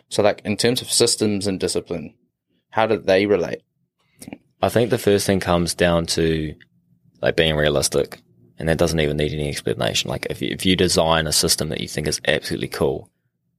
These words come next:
Speaker 2: but it's like, "Yeah, I'm gonna work out five times a day, I'm gonna sleep one hour a night, I'm gonna spend twenty hours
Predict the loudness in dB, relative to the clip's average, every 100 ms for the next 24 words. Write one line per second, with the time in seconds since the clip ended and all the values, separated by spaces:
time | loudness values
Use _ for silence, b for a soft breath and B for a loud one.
0 | _ -2 0 2 2 2 2 2 2 0
1 | -2 2 2 2 2 0 0 0 0 -2
2 | -2 -2 -2 -2 -2 -2 -4 -4 -4 -2
3 | -2 -4 -6 -4 -4 -2 0 2 4 4
4 | 2 0